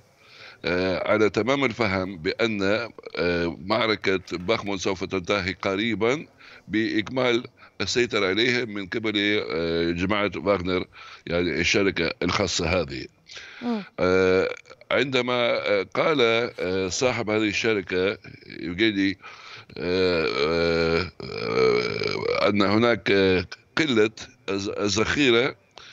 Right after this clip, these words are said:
Speaker 1: فلا يعني ذلك أنه، آه، آه، احتياطات الجيش الروسي والقوات المسلحة من الذخائر، آه، انتهت، لا.
Speaker 2: مم.
Speaker 1: آه، هذا، آه، السبب لهذه التصريحات،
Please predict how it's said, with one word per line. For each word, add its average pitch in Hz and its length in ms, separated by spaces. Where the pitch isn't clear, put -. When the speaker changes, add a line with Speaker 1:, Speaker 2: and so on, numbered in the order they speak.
Speaker 1:
فلا 98 1400
يعني 113 340
ذلك 110 420
أنه، 98 600
آه، - 280
آه، 85 640
احتياطات 110 760
الجيش 104 400
الروسي 101 340
والقوات 95 360
المسلحة 95 600
من 95 200
الذخائر، 101 760
آه، 85 560
انتهت، 92 480
لا. - 300
Speaker 2:
مم. 226 220
Speaker 1:
آه، 101 320
هذا، 135 400
آه، 95 760
السبب 127 520
لهذه 101 640
التصريحات، 104 840